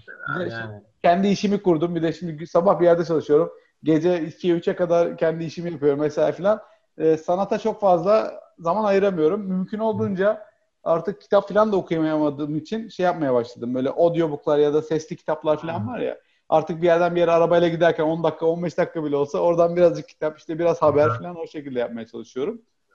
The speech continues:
Speaker 1: O, o kitapları da genellikle şeylere, e, doğru yapıyorum. Yani mesela Amerika'da, e, ırkçılık önemli bir konu mesela çok uzun yıllardır.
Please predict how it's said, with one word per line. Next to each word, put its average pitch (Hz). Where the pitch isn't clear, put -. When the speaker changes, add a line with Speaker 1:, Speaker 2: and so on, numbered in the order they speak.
Speaker 1:
O, 220
o 214
kitapları 220
da 226
genellikle 220
şeylere, 214
e, 165
doğru 139
yapıyorum. 135
Yani 151
mesela 156
Amerika'da, 165
e, 156
ırkçılık 165
önemli 131
bir 113
konu 120
mesela 117
çok 123
uzun 127
yıllardır. 117